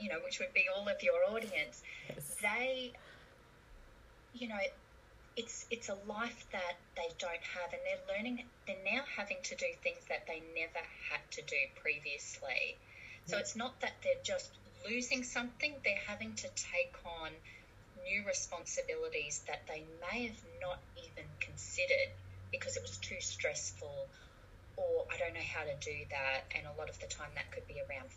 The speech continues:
Speaker 1: finances or, you know, certain, um, even, like, the utilities in, you know, in your partner's name. So you,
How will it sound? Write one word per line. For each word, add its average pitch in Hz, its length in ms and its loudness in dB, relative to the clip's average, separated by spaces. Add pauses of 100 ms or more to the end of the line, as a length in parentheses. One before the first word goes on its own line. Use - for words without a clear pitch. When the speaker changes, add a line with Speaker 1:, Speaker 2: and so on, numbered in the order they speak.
(120)
Speaker 1:
finances 208 1200 2 (460)
or, 160 500 6 (100)
you - 80 0
know, 151 220 0
certain, 170 520 8 (100)
um, 143 340 -4 (360)
even, - 260 2
like, 151 180 0
the 175 80 -2
utilities 269 640 -2
in, 147 100 -10 (200)
you - 100 -6
know, 151 100 2 (120)
in 160 100 -6
your 151 120 -8
partner's 147 520 0
name. 139 220 -4
So - 180 -4
you, 139 200 -6